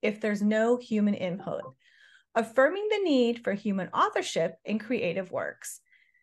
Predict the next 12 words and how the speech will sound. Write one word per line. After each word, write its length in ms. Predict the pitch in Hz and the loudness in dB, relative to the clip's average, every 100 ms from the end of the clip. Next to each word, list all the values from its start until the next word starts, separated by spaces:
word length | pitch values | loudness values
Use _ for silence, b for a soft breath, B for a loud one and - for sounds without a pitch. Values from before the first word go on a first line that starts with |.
| b _ - | b _ 2
This 240 | 480 - | 2 2
ruling 340 | 294 302 311 269 | 0 2 2 2
is 180 | 214 | 0
significant 800 | - 240 202 233 330 302 254 175 | 0 2 4 4 2 0 -2 -4
for 180 | - - | -6 -2
authors 560 | 254 381 175 139 202 - _ - | -2 0 -2 -2 -4 -10 _ -6
using 400 | 226 220 220 220 | -2 0 0 -2
A 200 | 190 214 | 0 2
I 400 | 254 349 156 208 | 2 2 -2 -4
for 120 | - 196 | -4 -2
book 240 | 240 240 | 0 0
covers 520 | - 302 220 202 208 | 0 0 2 0 -2